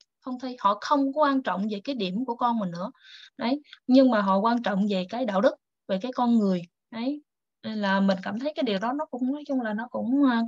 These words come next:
nó cũng hay. Tại vì khi mà trong một cái lớp học đó mà mình, hồi nhỏ mọi người cảm nhận khi mà, à, đọc, đọc điểm ra cuối năm á, cuối năm điểm thi á,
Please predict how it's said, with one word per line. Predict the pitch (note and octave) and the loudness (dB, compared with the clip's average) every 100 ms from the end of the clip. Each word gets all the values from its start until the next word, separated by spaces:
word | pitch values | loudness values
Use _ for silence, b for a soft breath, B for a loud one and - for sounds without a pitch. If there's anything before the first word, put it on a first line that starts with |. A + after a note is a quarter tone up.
| B3+ | -4
nó | C4+ | -4
cũng | A3+ | -2
hay. | C4+ C4 A#3+ B B B | 0 0 -2 B B B
Tại | G#3+ | 2
vì | A3 G#3+ | 2 4
khi | C4 B3+ | 4 6
mà | G#3+ G3 | 4 4
trong | B3+ | 2
một | A3+ | 2
cái | - C#4 | 0 2
lớp | C#4+ D#4+ | 2 2
học | - G3 A#3 | -2 -4 -2
đó | B3+ D4+ F#4 | -4 -4 -4
mà | C#4+ G#3+ | -2 0
mình, | G3+ G3+ G3 | 2 2 0
hồi | G3+ G3+ | -2 -2
nhỏ | F#3+ - | -2 -2
mọi | C4+ G#3 | -2 -2
người | G3+ G3+ G3 | -2 -4 -4
cảm | G#3 C4 | -2 0
nhận | G#3+ G3+ G#3+ | 0 -4 -8
khi | B3 | -6
mà, | G#3 F#3+ - B B B _ _ | -4 -6 -10 B B B _ _
à, | G3+ G3 G3 G3 F#3+ F#3+ G3 | 0 2 2 2 2 0 0
đọc, | G3 G3 _ | -2 -2 _
đọc | A3 G3 | -8 -2
điểm | A3+ F#3+ A#3+ G4 | 0 0 0 -2
ra | D4 | -4
cuối | D#4+ E4+ | -4 0
năm | D#4+ C#4+ C#4+ | 0 2 0
á, | D#4+ _ _ _ | -2 _ _ _
cuối | D4+ | -10
năm | D#4 C#4+ C4+ | -4 -2 -2
điểm | A3 | -2
thi | C#4+ D#4 | -2 0
á, | D4 | 0